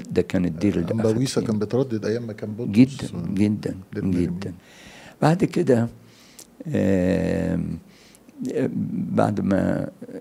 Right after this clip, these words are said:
Speaker 1: ربنا اخ-، يعني اختار، آه، إني أكون في،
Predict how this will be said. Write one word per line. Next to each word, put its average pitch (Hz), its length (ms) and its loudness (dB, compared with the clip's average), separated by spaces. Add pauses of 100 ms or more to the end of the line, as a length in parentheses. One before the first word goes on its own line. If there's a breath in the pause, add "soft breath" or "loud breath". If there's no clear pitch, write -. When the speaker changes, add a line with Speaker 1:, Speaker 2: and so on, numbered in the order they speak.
(120)
Speaker 1:
ربنا 95 640 0 (200)
اخ-، - 360 -12 (100)
يعني 90 380 -2
اختار، 92 440 2 (180)
آه، 87 260 -4 (680 soft breath)
إني 92 240 0
أكون 92 400 -2
في، 87 580 -2